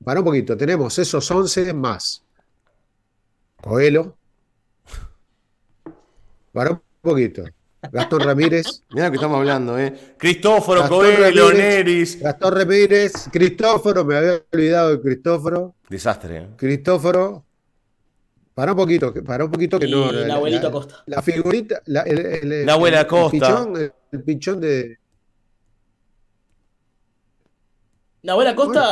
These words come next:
Speaker 1: Bueno, está.
Speaker 3: es de lo más aprovechable que hay.
Speaker 2: Mamita.
Speaker 1: Bueno, Nahuel, bueno, Nahuel Acosta juega veinte minutos.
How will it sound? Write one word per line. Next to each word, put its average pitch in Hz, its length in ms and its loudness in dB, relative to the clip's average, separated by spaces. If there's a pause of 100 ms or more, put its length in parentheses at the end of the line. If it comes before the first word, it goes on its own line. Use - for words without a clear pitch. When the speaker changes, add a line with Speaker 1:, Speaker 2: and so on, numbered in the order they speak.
Speaker 1:
Bueno, - 160 0
está. 98 120 -12 (340)
Speaker 3:
es 185 120 -4
de 196 120 -4
lo 185 80 0
más 196 180 -6
aprovechable 165 520 -6
que 147 100 -8
hay. 123 240 -12 (1400)
Speaker 2:
Mamita. 85 440 -10 (420)
Speaker 1:
Bueno, 120 340 -14
Nahuel, 165 320 -2 (520)
bueno, 175 300 -8
Nahuel 185 320 0
Acosta 139 360 -2
juega 110 240 -6
veinte 98 260 -10
minutos. 90 600 -8